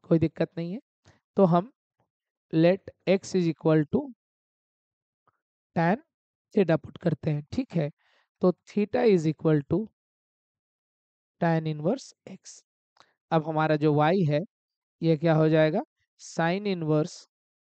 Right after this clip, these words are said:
one by under root one plus tan square theta। तो y is equal to sine inverse one by one plus tan square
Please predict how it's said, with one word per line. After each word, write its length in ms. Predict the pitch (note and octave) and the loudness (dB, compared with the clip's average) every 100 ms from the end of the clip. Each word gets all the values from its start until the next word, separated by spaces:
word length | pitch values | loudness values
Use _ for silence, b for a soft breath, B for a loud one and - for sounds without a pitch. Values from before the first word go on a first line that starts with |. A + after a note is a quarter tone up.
| _ _ _ _ - | _ _ _ _ -2
one 300 | F3 G3 G#3+ | 0 0 0
by 340 | E3 D3+ D3 - _ _ _ _ _ _ _ - | -2 0 -2 -8 _ _ _ _ _ _ _ -6
under 300 | E3 F3+ F#3+ | -4 4 4
root 340 | E3 D#3+ D#3+ | 6 2 -2
one 200 | E3 E3+ - | -2 -4 0
plus 240 | G#3 G#3+ - - _ _ _ _ _ _ _ _ _ _ _ _ _ _ _ - | 2 2 0 -14 _ _ _ _ _ _ _ _ _ _ _ _ _ _ _ -4
tan 380 | E3 D#3+ D#3 - | -2 -2 -4 -8
square 280 | - F3 D#4 _ _ _ _ _ _ _ | 0 0 0 _ _ _ _ _ _ _
theta। 380 | D#3+ D3 - D3 - _ _ _ _ _ _ - | -6 -4 -4 -6 -8 _ _ _ _ _ _ -6
तो 120 | E3+ | 0
y 360 | D#3 D#3 F#3+ A#3+ | 2 4 2 0
is 320 | G3 F3 E3 | -2 0 -2
equal 320 | - D#3+ D3+ - | -2 -2 0 0
to 180 | D3 D3+ - _ _ _ _ _ _ _ _ _ _ _ _ - | -2 -2 -8 _ _ _ _ _ _ _ _ _ _ _ _ -20
sine 480 | - D#3+ E3+ G3+ | -12 -4 -2 -2
inverse 680 | G3+ F3 D#3 D3+ D#3+ - _ _ _ _ - | -4 -2 0 0 -2 -12 _ _ _ _ 0
one 160 | E3+ F3 | 0 2
by 240 | D#3+ D3+ | 0 2
one 160 | D#3+ F3 | 0 0
plus 180 | F#3 E3+ | 0 0
tan 240 | F3 F3 | 0 -2
square 240 | - F#3 | 0 -2